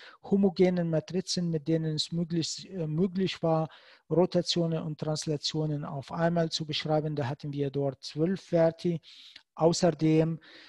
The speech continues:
hat man hier eine geringere Anzahl von Rechenoperationen und diese Rechenoperationen, die sind einfach, die sind reine Multiplikationen im Gegensatz zu Matrix,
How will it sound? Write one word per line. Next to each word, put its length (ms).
hat 240
man 120
hier 200
eine 140
geringere 580
Anzahl 560
von 800
Rechenoperationen 1400
und 140
diese 260
Rechenoperationen, 1080
die 120
sind 360
einfach, 540
die 160
sind 340
reine 360
Multiplikationen 1500
im 220
Gegensatz 560
zu 160
Matrix, 840